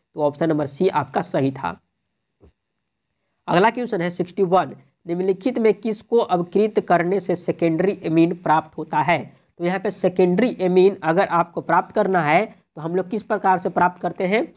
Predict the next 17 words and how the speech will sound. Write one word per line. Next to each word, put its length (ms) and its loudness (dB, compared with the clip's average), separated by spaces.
कार्बिल 480 2
एमीन 320 2
के 140 0
द्वारा 300 4
हम 140 -4
लोग 180 0
यहाँ 180 -2
पे 180 -4
सेकेंडरी 640 -2
एमीन 420 0
टू 180 2
डिग्री 300 4
हम 180 -2
लोग 140 -4
यहाँ 140 -4
पे 240 -6
एमीन 420 0